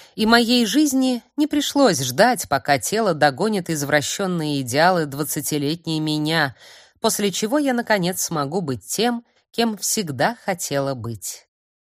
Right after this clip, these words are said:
Очень многие из нас устанавливают произвольные метки, чтобы чётко определить, когда мы будем заслуживать какого-то нового опыта,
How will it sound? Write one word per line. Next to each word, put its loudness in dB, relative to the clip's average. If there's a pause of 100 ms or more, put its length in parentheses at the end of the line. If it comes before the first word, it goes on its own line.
(1080)
Очень 2
многие 4
из 0
нас 0
устанавливают 0
произвольные 0
метки, -2
чтобы -4
чётко 0
определить, -2
когда 0
мы -2
будем -2
заслуживать 0
какого-то -4
нового -2
опыта, -4